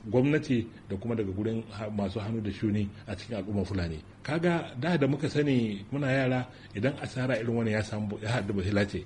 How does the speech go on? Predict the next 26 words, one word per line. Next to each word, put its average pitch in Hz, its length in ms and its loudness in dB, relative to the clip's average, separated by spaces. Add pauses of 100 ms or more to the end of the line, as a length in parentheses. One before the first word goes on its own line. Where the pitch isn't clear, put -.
(160)
ai 160 260 2 (380)
shugabannin 139 580 4
Fulani 143 300 4
da 117 100 2
suke - 180 0
wannan 110 260 6
karkaran 107 400 2 (360)
ake - 220 2
haɗuwa 110 500 4 (260)
a 98 100 -2
zauna 131 300 8
a - 20 2
har 110 160 2
haɗa 113 260 4
mara, 104 180 4 (180)
shi - 180 0
ma 131 120 12
ya 110 60 12
ci - 120 2
gaba 101 160 4
da 104 80 6
rayuwarsa. 92 440 2 (160)
Amma 151 280 6
yanzu 143 500 6
wayannan 139 340 4
abubuwan 123 460 4